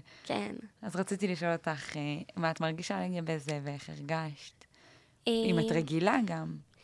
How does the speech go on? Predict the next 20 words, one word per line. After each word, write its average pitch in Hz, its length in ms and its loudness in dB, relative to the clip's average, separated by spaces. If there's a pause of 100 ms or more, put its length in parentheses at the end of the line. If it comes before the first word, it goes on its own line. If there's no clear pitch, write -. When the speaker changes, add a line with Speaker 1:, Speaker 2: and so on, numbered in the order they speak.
(380)
Speaker 1:
לא, 294 160 6
אני 208 160 6
לא 190 140 6
רגילה 220 320 8
לזה, 190 180 4
זה 185 120 2
לא 190 60 4
קורה 254 280 6 (140)
הרבה. 190 420 2 (340)
זה 226 140 -2
קורה 349 360 0
מעט. 190 640 0 (560)
זה 220 300 0 (100)
כיף, 190 600 -6 (180)
נראה 202 360 -2
לי, 190 220 -2 (220)
כ-, - 100 -8 (240)
כזה 196 300 -4 (720)
בואי 262 120 4
נגיד, 269 220 4